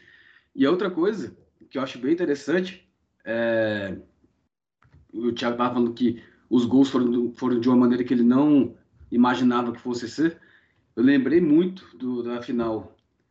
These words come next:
Flamengo Atlético Paranaense, aqui no Mané Garrincha, daquela Supercopa. Teve um gol que foi exatamente assim. Um Gabigol caiu pela direita, cruzou na cabeça do B H. Lá no, igualzinho o lance.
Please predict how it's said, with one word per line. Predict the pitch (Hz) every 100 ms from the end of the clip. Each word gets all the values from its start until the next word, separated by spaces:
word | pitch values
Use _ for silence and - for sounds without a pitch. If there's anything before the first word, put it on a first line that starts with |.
| -
Flamengo | 120 117 127 156
Atlético | 143 135 -
Paranaense, | 123 123 117 113 107 - -
aqui | 110 - 131
no | 139 127 117
Mané | 110 117 117
Garrincha, | 113 110 147 131
daquela | 110 107 110
Supercopa. | 107 113 113 113 139 - - _ _ _ _ _ _ _ _
Teve | - 123 135
um | 135
gol | 151
que | -
foi | 156
exatamente | 160 202 196 185
assim. | 196 - 120 110 - -
Um | 113
Gabigol | 123 123 127 117 135 180
caiu | 151 143
pela | 139 139 123
direita, | 127 120 160 - _ _ _ _
cruzou | - 147 131 123 175 185 -
na | -
cabeça | - 185 127 180 269
do | 226
B | 202
H. | 208 156 104 92 _ 98
Lá | 117 131 180 247
no, | 247 233 220 185 - - 175 - 180 185 175
igualzinho | 170 294 339 151 131
o |
lance. | 107 92 -